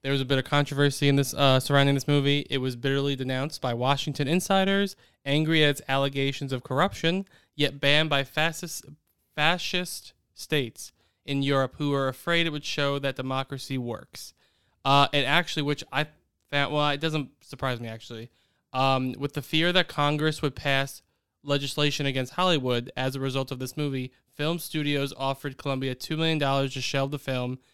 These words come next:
It only cost one point five, like I said before. And Columbia re-, released the film anyway. And like I said before, again,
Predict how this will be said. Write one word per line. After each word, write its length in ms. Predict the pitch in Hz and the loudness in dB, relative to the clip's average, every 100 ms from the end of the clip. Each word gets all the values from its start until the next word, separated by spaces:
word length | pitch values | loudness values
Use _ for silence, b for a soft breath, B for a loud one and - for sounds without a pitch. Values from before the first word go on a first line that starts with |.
| b | b
It 100 | 135 | -2
only 160 | 139 131 | -2 0
cost 280 | 139 135 139 | -2 -2 -4
one 100 | 131 | -4
point 220 | 139 131 | -4 -2
five, 280 | 131 127 123 | -2 -2 -4
like 100 | 123 | -6
I 60 | 123 | -8
said 160 | 131 | -8
before. 400 | 123 123 123 123 - _ _ _ _ _ | -8 -4 -4 -4 -8 _ _ _ _ _
And 280 | 131 131 127 | 2 2 2
Columbia 360 | 143 143 147 135 | 2 2 2 2
re-, 180 | 165 180 - | 0 0 -8
released 400 | 143 139 151 170 | -2 2 2 0
the 60 | 165 | -2
film 260 | 170 160 | 0 2
anyway. 480 | 143 147 143 143 151 - | 2 2 2 0 -2 -6
And 100 | 143 | -8
like 100 | 131 | -6
I 40 | 131 | -6
said 180 | 135 127 | -8 -8
before, 440 | 131 127 127 123 - _ _ _ | -8 -6 -6 -8 -14 _ _ _
again, 420 | 143 170 160 165 | 0 2 2 0